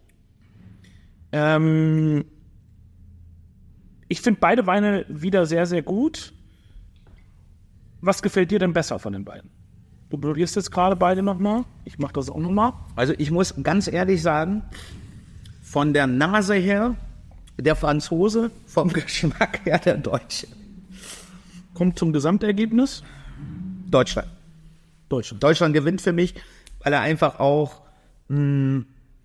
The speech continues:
Speaker 2: irgendwie runder ist. Also runder im, im Geschmack. Und ich kann mir den auch so zum Trinken vorstellen, aber auch zum Essen.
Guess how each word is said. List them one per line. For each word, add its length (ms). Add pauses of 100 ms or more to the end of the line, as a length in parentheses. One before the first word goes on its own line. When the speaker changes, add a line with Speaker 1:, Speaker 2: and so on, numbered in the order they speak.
(760)
Speaker 2:
irgendwie 300
runder 420
ist. 280
Also 340
runder 320
im, 320
im 160
Geschmack. 480 (160)
Und 180
ich 80
kann 200
mir 160
den 260
auch 160
so 180
zum 220
Trinken 260
vorstellen, 460
aber 220
auch 160
zum 160
Essen. 340